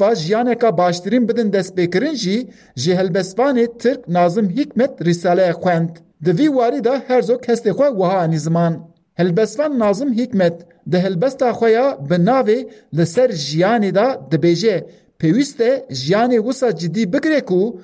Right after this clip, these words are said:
di heftê saliyên xwe de dara zeytûnê biçine.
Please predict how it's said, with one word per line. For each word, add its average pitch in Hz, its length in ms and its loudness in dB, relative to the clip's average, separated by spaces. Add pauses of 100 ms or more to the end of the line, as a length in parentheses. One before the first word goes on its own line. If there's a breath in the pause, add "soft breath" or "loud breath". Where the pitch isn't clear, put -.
(240 loud breath)
di 180 60 0
heftê 180 320 -2
saliyên 233 500 0
xwe 170 180 0
de 165 300 -2
dara 226 280 2
zeytûnê 170 600 0
biçine. 170 360 0